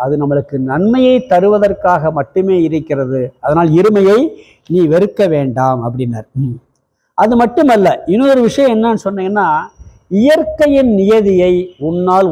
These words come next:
ஒன்றும் செய்ய முடியாது. கீதையில ஆ-, ரெண்டாவது அத்தியாயத்துல சொன்னார், இந்த உடலுக்கு ஆறு விகாரம் இருக்கு, பிறக்கிறது, வளர்றது,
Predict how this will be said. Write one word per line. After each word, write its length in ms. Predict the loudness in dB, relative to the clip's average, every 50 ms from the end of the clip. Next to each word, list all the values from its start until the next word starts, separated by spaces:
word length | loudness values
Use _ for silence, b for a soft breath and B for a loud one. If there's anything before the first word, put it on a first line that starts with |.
| 0 -2
ஒன்றும் 360 | -2 -4 -4 -2 -2 -4 -2 -2
செய்ய 240 | -4 -2 -2 -2 -2
முடியாது. 720 | -2 -4 -4 -2 -2 0 0 0 0 0 0 -2 -4 -8 -8 -10 -16 -20 _ _ _ _ _ _ _ _ _ _ _ _ _ _ _ _ _ _ _ _ _ _ _ _ _ _ _ _ _ _ _ 0
கீதையில 460 | 2 2 2 4 2 2 2 4 4 4 4
ஆ-, 180 | 4 2 2 0
ரெண்டாவது 300 | 0 0 2 2 2 2 0
அத்தியாயத்துல 440 | 0 0 0 0 0 0 -2 -4 -4
சொன்னார், 240 | -2 -2 -2 -2 -2
இந்த 100 | -4 -2 -2
உடலுக்கு 380 | 0 0 0 0 -2 -2 0 0 2 2 4 4
ஆறு 180 | 2 2 2 0
விகாரம் 540 | -2 -4 -2 0 0 0 2 2 0 -2 -2
இருக்கு, 260 | -8 -8 -8 _ -20 _ _ _ _ _ _ _ _ _ _ _ _ _ _ _ _ _ _ _ _ _ _ _ _ -20 _ -4 0
பிறக்கிறது, 580 | 0 0 0 0 -2 0 0 0 2 0 0 0 -2 -4 -8 -14 _ _ _ _ _ _ _ _ _ _ _ -2
வளர்றது, 640 | 0 2 2 2 2 2 0 0 0 0 2 2